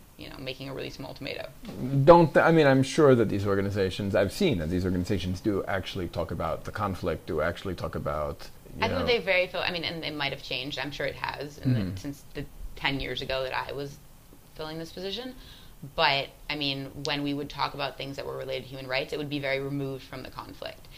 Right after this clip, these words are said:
Speaker 1: It would be like, "Yeah, but look, like, gay people have rights here." Or, "Look, like, we had a female prime minister before." Like, like, those kinds of things, and that's great.
Speaker 2: Nothing with
Speaker 1: But
Speaker 2: Palestinians.
Speaker 1: it has nothing to do <laughs> with what we're talking about, you know?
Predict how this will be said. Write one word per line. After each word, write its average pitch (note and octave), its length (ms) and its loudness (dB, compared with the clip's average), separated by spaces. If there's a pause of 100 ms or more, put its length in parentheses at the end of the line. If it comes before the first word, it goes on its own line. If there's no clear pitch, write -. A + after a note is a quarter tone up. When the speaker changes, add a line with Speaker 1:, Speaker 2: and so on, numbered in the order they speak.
(160)
Speaker 1:
It D3 80 0
would D3+ 160 2
be D3 120 0
like, C3+ 340 2
"Yeah, G#3 200 2
but - 200 -4
look, F3 320 -4
like, C#3+ 360 -2
gay C#3+ 220 4
people C#3 360 -4
have C3+ 180 -4
rights A3 240 -2
here." - 320 -8
Or, C#3 280 -4
"Look, E3+ 380 -2
like, C3+ 260 -6
we D3 140 -4
had C#3 180 -2
a C3+ 60 -4
female C#3 380 -6
prime C#3+ 220 -4
minister F3+ 400 -6
before." C3 220 -8 (140)
Like, C#3 140 -6 (200)
like, C#3+ 200 -6
those E3+ 220 0
kinds E3 200 -8
of C#3+ 80 -6
things, E3+ 220 -6
and C#3+ 240 -6
that's C#3+ 200 -4 (200)
great. C3+ 340 -2 (320)
Speaker 2:
Nothing D#3 300 8
with D3 100 6
Speaker 1:
But C3 200 8
Speaker 2:
Palestinians. B2+ 240 6
Speaker 1:
it E3 40 2
has D#3 140 4
nothing E3 420 0
to A3 60 0
do - 60 -2 (140)
<laughs> - 60 -
with E4 100 6
what A#3 120 8
we're A3+ 120 4
talking E4+ 380 6
about, G#3+ 460 0
you G#3+ 100 2
know? F#3+ 240 -2